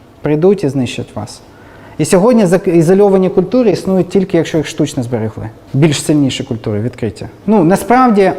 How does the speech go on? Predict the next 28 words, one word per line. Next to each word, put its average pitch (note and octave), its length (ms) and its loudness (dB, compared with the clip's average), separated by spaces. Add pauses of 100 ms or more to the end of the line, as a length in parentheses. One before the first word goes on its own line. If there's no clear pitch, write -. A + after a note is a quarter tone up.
(100)
оті F#3 300 2
смисли A3 540 2
там D3 340 0
дуже-дуже G3+ 540 4
старі, G#3+ 520 2 (520)
да, G#3 240 -2
ін-, D3+ 340 4
ін-, D3+ 260 2
індійські, C#3+ 540 2
наприклад, A2+ 480 -4 (640)
а C3+ 280 0
в C3 120 -2
новому G3+ 380 4
контексті G3 540 0
вони F3 180 2
можуть F3+ 240 0
заграти D#3+ 340 0
по-іншому. A2+ 440 -4 (140)
Тобто F3 220 0
це G#3 140 2
про G#3 160 2
збагачення. F3+ 800 0 (540)
Сьогодні G3 480 2
Open G3+ 460 2
Opera F3 420 0
грає F#3+ 300 0
барочну F3 460 0
музику, A#2+ 460 -2